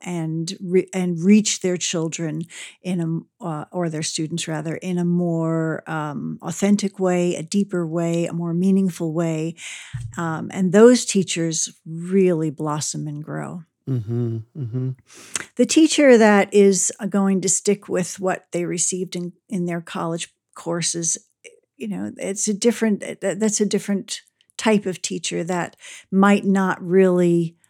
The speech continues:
Speaker 1: uh, be willing to do things any differently.
Speaker 2: Mm-hmm. Right.
Speaker 1: And that, you know, both are, both are true.
Speaker 2: Yeah. Do you find, uh, y-, I'm in the, uh, in a position where I'm both,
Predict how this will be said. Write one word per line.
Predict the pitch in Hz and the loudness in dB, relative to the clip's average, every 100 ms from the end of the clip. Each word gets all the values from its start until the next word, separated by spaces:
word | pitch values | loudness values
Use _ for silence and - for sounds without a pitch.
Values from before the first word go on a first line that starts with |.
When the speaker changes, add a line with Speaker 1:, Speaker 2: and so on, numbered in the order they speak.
| _ _ 175 | _ _ -4
Speaker 1:
uh, | 165 | -2
be | 156 190 | 4 4
willing | 175 202 196 196 175 | 6 4 4 2 0
to | - 175 165 | 0 2 2
do | 160 185 | 2 0
things | 170 180 175 175 | 0 0 -2 -2
any | 160 160 | -2 -4
differently. | 160 160 - - - _ _ | -6 -10 -12 -16 -20 _ _
Speaker 2:
Mm-hmm. | 151 127 117 117 107 _ _ _ _ _ _ _ _ _ - | 2 2 2 -2 -6 _ _ _ _ _ _ _ _ _ -6
Right. | 120 120 - 208 | -4 -4 -6 0
Speaker 1:
And | 202 | 2
that, | 208 - | 2 -2
you | 214 | -4
know, | 160 | -4
both | 160 196 170 | 0 -2 -2
are, | 170 | -6
both | 185 185 185 | -4 -6 -6
are | 165 | -10
true. | - 170 - 160 _ | -10 -10 -12 -18 _
Speaker 2:
Yeah. | 139 131 123 - _ _ - - - _ | -2 0 -2 -8 _ _ -20 -20 -20 _
Do | 170 | 2
you | 160 156 | 6 6
find, | 156 147 143 135 | 4 2 2 0
uh, | - 160 | -4 -6
y-, | 170 160 151 156 - | -6 -8 -8 -6 -2
I'm | 143 139 | 2 4
in | 131 | 2
the, | 131 139 | -2 -4
uh, | 131 131 147 139 | -6 -4 -4 -4
in | 139 135 | -2 -2
a | |
position | 127 127 135 - 131 | 0 0 -2 0 -2
where | 123 123 | -2 0
I'm | 123 123 | 0 0
both, | 127 120 - | 0 -2 -6